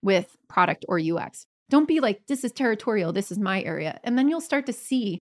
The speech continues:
them get a little more comfortable with ambiguity. We really need to shift how we're all focusing on the outcomes and not just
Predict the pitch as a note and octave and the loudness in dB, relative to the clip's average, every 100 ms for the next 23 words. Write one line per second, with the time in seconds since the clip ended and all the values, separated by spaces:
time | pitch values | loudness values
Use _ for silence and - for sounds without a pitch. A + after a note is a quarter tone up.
0 | _ _ - C4+ G#3+ G#3 - - G3+ A#3 | _ _ -4 0 2 0 -2 -8 -4 -2
1 | C#4+ B3 A3 A3 G3+ E3+ A3+ G#3 G#3 F#3 | 0 0 0 2 0 -2 -6 -4 -4 -2
2 | F3 E3 F3+ G3+ F#3+ E3 D#3 F3+ E3+ - | 0 0 -2 -2 -2 -2 0 0 0 -6
3 | - _ _ _ - A3+ A#3 A#3 C#4 D4 | -12 _ _ _ -4 0 2 2 2 2
4 | C4+ A#3+ - G#3+ G#3 - _ - G#3 G3 | 2 -2 -2 -4 -4 -20 _ -2 0 0
5 | - G3+ G#3+ A3+ G3+ G3 F#3 F#3 E3 - | 0 2 2 0 -4 -6 -6 -4 -4 -2
6 | F3+ - E3+ D#3 - G3 G3+ A3 - G3 | -2 -2 -6 -6 -4 -2 0 -2 -2 -2
7 | F#3 | -2